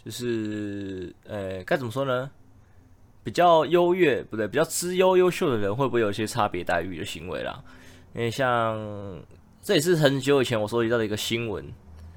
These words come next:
我不知道大家还有记不记得，就是有个资优生啊，内容有点忘记了，资优生他偷拍女生的裙底，然后他因为好像可以上医科吧，对，就是台-，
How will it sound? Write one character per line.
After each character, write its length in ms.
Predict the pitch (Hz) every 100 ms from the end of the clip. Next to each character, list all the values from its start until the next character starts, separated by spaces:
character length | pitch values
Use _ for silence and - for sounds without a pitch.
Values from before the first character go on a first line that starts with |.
| -
我 40 | -
不 60 |
知 20 |
道 40 | 139
大 120 | 147
家 60 | 143
还 60 |
有 60 | 107
记 140 | 131
不 60 | 120
记 40 |
得， 40 | 107
就 80 |
是 120 | 117 123
有 100 | 101
个 640 | 104 98 98 95 95 95 - - - -
资 200 | - 135
优 180 | 135 131
生 240 | 131 117 107
啊， 120 | 95
内 120 | 156 160
容 80 |
有 60 | 127
点 80 | 120
忘 160 | 123 110
记 80 |
了， 80 | 113
资 140 | 110 117
优 100 | 110
生 160 | 113
他 120 | 113
偷 220 | 117 123 113
拍 300 | 120 110 113
女 120 | 95
生 160 | 104
的 140 | 104 101
裙 260 | - 107
底， 240 | 120 107 - - - - - - -
然 120 | - 113
后 80 |
他 100 | 147
因 120 | 147 151
为 40 |
好 80 | 117
像 100 | 120
可 120 | 143
以 80 | 110
上 300 | - 131 113
医 160 | 113
科 260 | 110 123 107
吧， 300 | 95 60 123 -
对， 160 | 80 -
就 80 | 90
是 80 | 90 -
台-， 240 | - 107